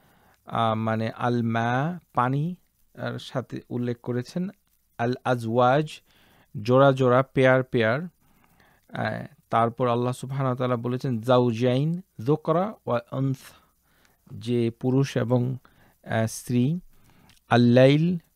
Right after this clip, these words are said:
আহ, রাত্রি এবং আন নাহার, দিন। এই যে মোট দশটি, এই কথা বিভিন্ন আয়াতে ঘুরে ফিরে এসেছে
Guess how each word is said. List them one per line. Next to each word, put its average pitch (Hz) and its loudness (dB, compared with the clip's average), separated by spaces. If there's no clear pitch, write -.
আহ, 120 0
রাত্রি 151 0
এবং 120 2
আন 120 2
নাহার, 117 0
দিন। 110 -2
এই 180 6
যে 196 6
মোট 165 8
দশটি, 123 4
এই 170 4
কথা 185 4
বিভিন্ন 185 6
আয়াতে 170 6
ঘুরে 147 4
ফিরে 139 2
এসেছে 147 -4